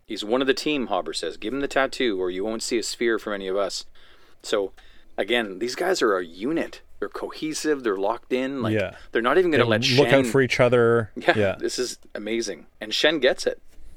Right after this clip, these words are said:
Speaker 2: Yeah, he does. That's great.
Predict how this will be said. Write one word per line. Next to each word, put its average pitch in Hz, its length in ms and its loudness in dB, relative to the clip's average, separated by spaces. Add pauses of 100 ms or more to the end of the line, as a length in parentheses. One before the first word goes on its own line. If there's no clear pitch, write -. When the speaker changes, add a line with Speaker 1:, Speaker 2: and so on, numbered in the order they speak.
(580)
Speaker 2:
Yeah, 139 100 4
he 117 120 -2
does. 120 320 0 (400)
That's 113 220 0 (120)
great. 117 260 4